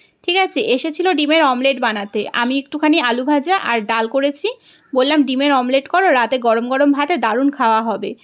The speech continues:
আর ও কি করলো সেটাকে দেখো, তোমরা দেখলেই, ডিমটাকে দিল গরম তেলে, তার উপর পেঁয়াজ কুচো, লঙ্কা কুচো, আলু ভাজা দিয়ে ডিম ভুজিয়া বানালো। কোনোদিনও কি তোমরা শুনেছো যে ডিম সেদ্ধ করতে গিয়ে ডিম পুড়ে গিয়েছে?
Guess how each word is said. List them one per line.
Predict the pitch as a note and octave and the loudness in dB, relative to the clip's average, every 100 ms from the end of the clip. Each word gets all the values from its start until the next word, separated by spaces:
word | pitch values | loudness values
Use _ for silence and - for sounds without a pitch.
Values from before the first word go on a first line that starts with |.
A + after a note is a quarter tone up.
| - - - | -20 -14 -4
আর | A#3+ | 2
ও | B3 D4 E4 | 4 4 2
কি | E4 | -2
করলো | D4+ D#4 D#4+ G4+ | 0 0 2 0
সেটাকে | A4 C4+ C#4 C#4+ | 0 0 0 0
দেখো, | C4 A#3 A#3 A3+ | 0 -2 -2 -4
তোমরা | B3+ C4 C4+ | -2 -2 0
দেখলেই, | C#4 D4 D4+ G#4+ C#5 _ _ - A3 | 0 0 0 0 -4 _ _ -8 0
ডিমটাকে | C#4 C#4+ C#4+ C#4+ D4 | 2 4 2 0 0
দিল | C4 C4+ C#4 | 0 0 2
গরম | B3+ C4 C#4 | 2 2 2
তেলে, | C#4+ C4+ D4 | 2 2 2
তার | C#4+ B3 | 2 0
উপর | B3 | -2
পেঁয়াজ | C4 B3 A#3+ B3 | -4 -2 -2 -4
কুচো, | C4+ C4 | -6 -2
লঙ্কা | C#4 A#3 A3+ B3+ | 0 0 -4 -6
কুচো, | C#4+ C#4+ | -4 0
আলু | C#4 A#3 A#3+ | 0 2 0
ভাজা | B3+ C4 | 0 0
দিয়ে | A#3+ D4 | 0 -2
ডিম | B3+ A#3 A3 | -2 -4 -4
ভুজিয়া | G#3+ G#3+ | -2 -2
বানালো। | G3+ G3+ G3 G3+ - - _ _ - | -2 -6 -8 -10 -14 -20 _ _ -8
কোনোদিনও | C#4+ D4+ E4 F4 | -6 -4 -6 -6
কি | F4 | -8
তোমরা | F4 C#4 C4+ F4 | -10 -8 -6 -8
শুনেছো | - D4 F4+ - D4 A#3 - - | -8 -8 -8 -10 -12 -12 -14 -16
যে | A#3 B3+ | -4 -4
ডিম | G#3+ G3+ C#4 D#4 | -4 -10 -8 -6
সেদ্ধ | E4+ B3+ G#3+ D4+ | -4 -6 -8 -14
করতে | E4 E4+ F4 E4+ | -12 -12 -10 -10
গিয়ে | C4 B3+ C#4 | -8 -10 -10
ডিম | A3+ - B3+ B3+ | -14 -12 -8 -6
পুড়ে | B3 B3+ C4 C#4 | -8 -8 -8 -8
গিয়েছে? | D4 D#4+ D#4+ F#4 | -10 -12 -12 -16